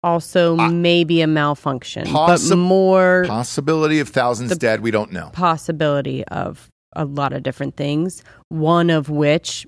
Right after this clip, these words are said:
Speaker 1: m-, maybe is terrorism.
Speaker 2: Stock up on drinking water. If you're in the Nevada area, I don't, you're not gonna be able to drink out of the dam today. I know a lot of families do that. They take,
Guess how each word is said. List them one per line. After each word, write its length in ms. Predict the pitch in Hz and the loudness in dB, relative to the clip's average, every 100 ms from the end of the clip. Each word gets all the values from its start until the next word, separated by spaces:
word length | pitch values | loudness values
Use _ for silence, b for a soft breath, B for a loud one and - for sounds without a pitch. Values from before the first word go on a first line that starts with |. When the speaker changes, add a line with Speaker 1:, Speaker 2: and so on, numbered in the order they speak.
| - | -6
Speaker 1:
m-, 220 | 156 151 - | -4 -4 -4
maybe 440 | 156 151 139 139 | -2 0 0 -2
is 160 | 135 - | -4 -8
terrorism. 440 | - - - - - | -10 -10 -10 -12 -6
Speaker 2:
Stock 600 | - - - 196 214 220 | -2 0 0 0 2 2
up 180 | 208 | 2
on 180 | 202 165 | 2 0
drinking 440 | 117 139 120 120 98 | 0 -2 0 -2 0
water. 340 | 90 92 87 _ _ _ _ _ _ _ _ _ _ _ | -2 -6 -12 _ _ _ _ _ _ _ _ _ _ _
If 120 | - - | -10 0
you're 120 | 117 | 0
in 80 | 120 | 2
the 60 | |
Nevada 420 | 117 113 117 113 104 | 0 2 2 2 2
area, 400 | 101 101 98 95 | 2 2 2 0
I 80 | 123 | 0
don't, 240 | 147 170 | -2 -4
you're 120 | 147 | -2
not 160 | 165 180 | 0 0
gonna 120 | 170 | 0
be 60 | 170 | 0
able 120 | 156 | 0
to 60 | 127 | 0
drink 200 | 143 139 | -2 0
out 100 | 135 | -2
of 60 | |
the 60 | 117 | -2
dam 260 | 110 113 110 | -4 -4 -4
today. 320 | 104 95 90 - B | -4 -4 -4 -12 B
I 100 | - | -6
know 140 | 151 151 | 0 2
a 20 | |
lot 200 | 147 147 | 2 0
of 60 | 135 | -2
families 380 | 147 139 135 | -2 -2 -2
do 160 | 117 135 | 0 2
that. 180 | 135 131 | 2 0
They 80 | 123 | -2
take, 380 | 143 135 - | -4 -4 -6